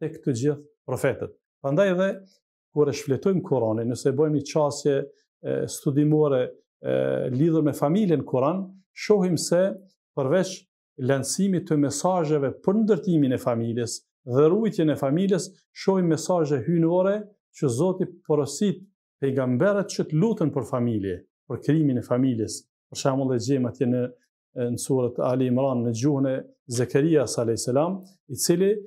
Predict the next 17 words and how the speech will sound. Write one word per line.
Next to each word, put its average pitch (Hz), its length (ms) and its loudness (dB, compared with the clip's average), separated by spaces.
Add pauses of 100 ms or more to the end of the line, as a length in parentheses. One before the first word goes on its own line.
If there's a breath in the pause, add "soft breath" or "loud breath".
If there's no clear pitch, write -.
(120)
në 135 100 2
mesin 165 420 2
e 139 100 2
lutjeve 185 560 0
që 180 160 0
i - 60 -4
ka 147 160 2
thurë, 226 340 -2 (540)
është 151 260 -4
lut 214 300 2
për 175 160 2
familje 185 400 2
të 160 140 -8
shëndosh. 175 420 2 (320)
"Rabbi 156 360 0
habli 165 320 0
min 170 300 -2